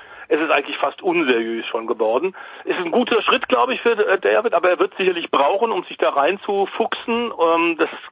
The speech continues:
sind so Leute wie René Rast, ähm, sind absolute Spitzenleute auf diesen Autos. Wir haben's bei den Tests jetzt auch gerade gesehen. Es sind, äh, das Niveau insgesamt vorne, wir haben's ja bei,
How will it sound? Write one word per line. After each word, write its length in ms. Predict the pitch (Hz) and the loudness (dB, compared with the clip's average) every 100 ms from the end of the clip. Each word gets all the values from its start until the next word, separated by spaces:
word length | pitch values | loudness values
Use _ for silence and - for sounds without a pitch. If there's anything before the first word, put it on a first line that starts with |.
| - - - | -20 -6 -4
sind 180 | 185 185 | -2 0
so 80 | 165 | 2
Leute 340 | 139 165 170 | 4 2 0
wie 100 | 156 | 0
René 280 | 151 151 143 | 2 2 2
Rast, 280 | 135 196 - - - - - - | 2 0 -4 -20 -20 -20 -18 -6
ähm, 400 | - 160 165 165 147 143 | 0 0 0 -2 -4 -12
sind 180 | 160 | -6
absolute 1000 | - - - - 190 170 156 180 196 151 | -4 -4 -8 -2 0 0 -2 -2 0 0
Spitzenleute 800 | 139 - 175 - 156 123 120 - | 0 -2 -2 -2 0 2 2 2
auf 140 | 117 117 | -2 -4
diesen 240 | 135 123 131 | -8 -6 -2
Autos. 320 | 120 - 147 | 0 0 0
Wir 80 | - | 2
haben's 140 | 143 - | 0 0
bei 100 | 139 | -2
den 140 | 131 | 0
Tests 300 | - 165 - | -2 -2 -2
jetzt 160 | 170 - | -2 0
auch 200 | 139 - | -2 0
gerade 280 | 143 143 143 | 2 2 2
gesehen. 340 | 143 143 151 - - - - - | 0 0 0 -6 -20 -20 -20 -6
Es 180 | - 147 | -4 -2
sind, 220 | 160 151 | -2 -2
äh, 420 | - 156 151 139 139 | 0 2 4 2 2
das 140 | 151 - | -2 -2
Niveau 360 | 147 139 175 | -4 2 2
insgesamt 580 | 196 175 - 156 147 160 | 2 -2 0 0 0 0
vorne, 280 | - 165 165 | 0 2 2
wir 80 | 147 | 0
haben's 180 | 156 - | 0 0
ja 100 | 147 | 0
bei, 240 | 151 139 | 0 0